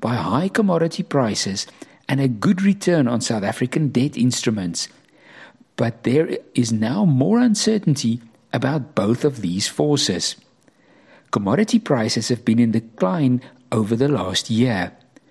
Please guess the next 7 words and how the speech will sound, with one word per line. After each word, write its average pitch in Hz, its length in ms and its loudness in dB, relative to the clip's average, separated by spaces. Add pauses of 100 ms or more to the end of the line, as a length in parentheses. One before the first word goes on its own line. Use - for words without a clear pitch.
(240)
The - 80 -4
platinum 214 580 2
price 95 340 -4
is 123 140 -2
twenty-one 165 640 2
percent 120 400 -2
lower, 95 440 -2